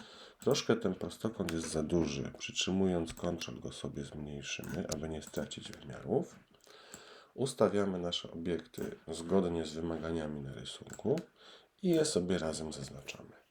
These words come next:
Co my musimy teraz zrobić? Musimy teraz zmienić właściwości naszych obiektów. Po zaznaczeniu wybieramy wypełnienie i kontur. W tym przypadku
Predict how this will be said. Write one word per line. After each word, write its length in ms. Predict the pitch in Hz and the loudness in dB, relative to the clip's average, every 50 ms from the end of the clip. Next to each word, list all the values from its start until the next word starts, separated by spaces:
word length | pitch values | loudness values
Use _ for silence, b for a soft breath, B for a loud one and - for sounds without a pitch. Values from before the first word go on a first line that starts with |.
| _ _ _ - B B B B B B B B B | _ _ _ -6 B B B B B B B B B
Co 160 | B - - 175 | B 6 8 10
my 80 | 180 | 10
musimy 420 | 175 135 104 - - 110 110 107 104 | 10 8 6 4 6 6 6 6 4
teraz 280 | - 87 82 85 85 | 2 0 0 0 0
zrobić? 680 | 82 - - 69 62 58 - - - - - - - - _ - B B B B B B B - - _ _ - - - _ _ _ _ - - _ _ _ - - - | -2 -2 -4 -4 -4 -4 -6 -8 -10 -14 -14 -16 -16 -18 _ -20 B B B B B B B -14 -14 _ _ -20 -20 -20 _ _ _ _ -20 -20 _ _ _ -18 -12 -6
Musimy 400 | - 104 - - 135 143 143 127 | -4 0 4 6 6 8 8 6
teraz 560 | - 95 92 87 82 82 92 110 120 - - - b b b b b b b - - | 6 6 4 4 4 4 2 2 0 -2 -6 -10 b b b b b b b -12 -6
zmienić 460 | 85 85 95 101 107 113 120 113 95 | 0 6 8 8 10 8 8 6 2
właściwości 680 | 82 90 98 95 - - 82 82 82 92 95 - - 90 | 2 2 0 0 0 -2 -2 -2 -2 -2 -4 -4 -4 -4
naszych 380 | 87 82 82 - 85 85 - 87 | -4 -4 -4 -6 -8 -6 -4 -2
obiektów. 680 | 85 82 80 78 - - - - - - - - - _ _ | -2 -2 -2 -4 -8 -12 -14 -16 -16 -16 -16 -20 -20 _ _
Po 140 | - 107 131 | -4 -2 0
zaznaczeniu 800 | 135 131 117 107 98 90 85 - - 85 82 85 95 110 120 127 135 - _ | 0 2 2 0 0 -2 -2 -4 -4 -4 -2 0 0 0 -2 -4 -6 -12 _
wybieramy 680 | - 101 107 104 92 92 90 92 98 104 95 87 85 80 | -4 0 2 4 6 6 6 6 6 4 4 4 2 2
wypełnienie 720 | 85 87 82 82 87 87 87 87 85 85 82 80 76 73 | 0 0 0 2 2 2 2 2 2 2 0 0 -2 -4
i 60 | 71 - | -6 -8
kontur. 580 | - - - 69 - - 80 85 107 - 190 - - _ _ B B B B B B B B B B B B B B B B B | -10 -10 -10 -10 -8 -6 -2 -2 0 0 -2 -4 -8 _ _ B B B B B B B B B B B B B B B B B
W 80 | - | -2
tym 160 | - 120 - | 2 2 2
przypadku 840 | - - 127 98 - 95 85 80 - - - 78 85 98 113 131 135 | 4 4 2 2 4 4 4 2 2 -4 -2 0 2 2 2 0 -2